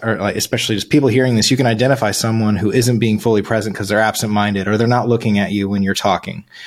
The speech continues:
Like, they're, they're, they're distracted. And that is, like, it, it's a indicator that I don't want to be here.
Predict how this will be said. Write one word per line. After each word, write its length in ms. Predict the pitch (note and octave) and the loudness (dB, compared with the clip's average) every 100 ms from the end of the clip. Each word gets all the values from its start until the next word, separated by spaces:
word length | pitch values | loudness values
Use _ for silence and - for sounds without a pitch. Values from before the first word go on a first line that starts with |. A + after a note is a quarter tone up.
| - | -6
Like, 140 | G#2 - | -6 0
they're, 240 | G#2+ G#2 - | 0 -2 -2
they're, 220 | A#2 A2+ | 0 0
they're 160 | A#2 A2+ | 0 0
distracted. 720 | G#2 - - G2+ F2+ - - _ _ _ _ _ _ _ - A2 | 0 0 2 0 -2 -10 -12 _ _ _ _ _ _ _ -8 -2
And 500 | G#2+ G2+ G2 F#2+ - _ _ _ _ _ _ _ _ - | 0 2 2 -2 -6 _ _ _ _ _ _ _ _ -2
that 180 | B2 A#2+ | 2 2
is, 160 | G#2+ | 2
like, 180 | G#2+ G2+ | -2 -2
it, 140 | A#2+ A2+ | 0 0
it's 220 | A2+ A2 | 2 0
a 440 | G2+ G2 F#2+ A#2+ - - | 0 0 -2 -6 -12 -2
indicator 760 | B2+ B2+ A#2 - G#2+ G2 F#2 F#2 | 0 2 0 0 0 0 0 0
that 440 | F#2+ F2+ - _ - | 0 -2 -4 _ -4
I 120 | A2 | 0
don't 340 | G#2+ G#2 G2+ F#2+ | 0 0 -4 -6
want 280 | F#2+ G2 - | -2 -2 -2
to 120 | A#2 | -2
be 200 | A#2+ A#2+ | 0 2
here. 420 | B2+ C3 C#3+ C#3 | 2 2 0 -6